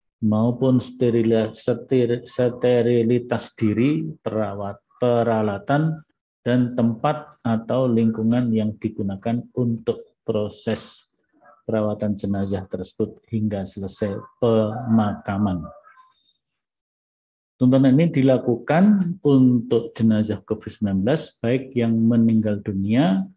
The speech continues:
setelah terkonfirmasi positif maupun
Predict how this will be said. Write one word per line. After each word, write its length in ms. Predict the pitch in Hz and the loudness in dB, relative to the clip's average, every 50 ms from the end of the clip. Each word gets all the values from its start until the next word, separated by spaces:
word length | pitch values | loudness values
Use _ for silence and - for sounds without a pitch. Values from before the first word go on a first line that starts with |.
| _ _ _ _ | _ _ _ _
setelah 560 | _ - - - 131 117 113 - 117 117 110 | _ -20 -6 -4 -2 -2 0 0 -2 -2 -2
terkonfirmasi 1600 | 113 - _ - 127 110 107 - - - - 120 113 110 104 95 - - - 113 101 95 107 107 104 104 101 - - - 107 95 | -4 -8 _ -2 -2 -2 -2 -6 -8 -4 0 2 2 2 0 -2 -4 -2 -2 0 0 0 0 0 0 -2 -4 -6 -6 -6 -6 -6
positif 720 | - 98 98 95 - 90 85 - _ - 170 170 175 - - | -4 -6 -8 -6 -8 -10 -12 -8 _ -2 -2 -2 -2 -2 0
maupun 880 | 123 120 123 123 123 120 120 117 - - 175 151 123 107 92 - - | 2 2 2 2 2 0 0 -2 -2 0 2 4 4 2 0 -4 -8